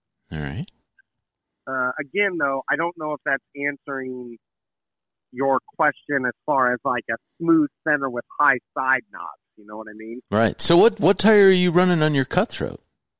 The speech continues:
Speaker 2: I run a Sparwood.
Speaker 1: Okay.
Speaker 2: But I run, like, a twenty-four internal rim, you know?
Speaker 1: Right.
Speaker 2: And while three millimeters doesn't seem like a big deal, we're only ranging from, say, twenty to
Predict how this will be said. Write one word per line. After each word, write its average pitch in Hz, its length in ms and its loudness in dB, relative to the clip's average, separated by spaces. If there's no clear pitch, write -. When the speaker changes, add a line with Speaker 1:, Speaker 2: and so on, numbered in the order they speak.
Speaker 2:
I 160 120 4
run 180 180 2
a 175 40 -6
Sparwood. 117 360 -8
Speaker 1:
Okay. 87 180 -6
Speaker 2:
But 170 120 -2
I 180 120 4
run, 185 240 2
like, 170 200 0
a 156 60 2
twenty-four 175 680 -2
internal 101 560 -12
rim, 82 240 -16
you 90 160 -12
know? 98 200 -8
Speaker 1:
Right. 76 240 -2
Speaker 2:
And 151 140 0
while 147 180 0
three 202 220 -8
millimeters 160 580 -2
doesn't 139 300 -6
seem 143 180 -8
like 131 200 -4
a 123 100 -18
big 127 160 -4
deal, 120 480 -4
we're 151 200 0
only 147 240 -4
ranging 135 640 -2
from, 117 180 -4
say, 117 180 2
twenty 135 380 -2
to 101 180 -2